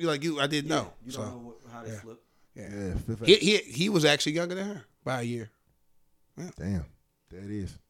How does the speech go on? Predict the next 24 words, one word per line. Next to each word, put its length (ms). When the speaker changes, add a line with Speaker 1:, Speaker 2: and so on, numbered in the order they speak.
Speaker 1:
Yeah, 160
I 100
was, 220
fucked 340
me 140
up. 240
I 60
said, 140
"Ain't 120
this 120
some 120
shit?" 240
Speaker 2:
Damn. 100
Speaker 1:
What? 200
Speaker 2:
You 60
did 120
not 140
know 100
you, 60
dude, 140
that's 200
Speaker 3:
Listen, 380
bro. 440
Listen. 480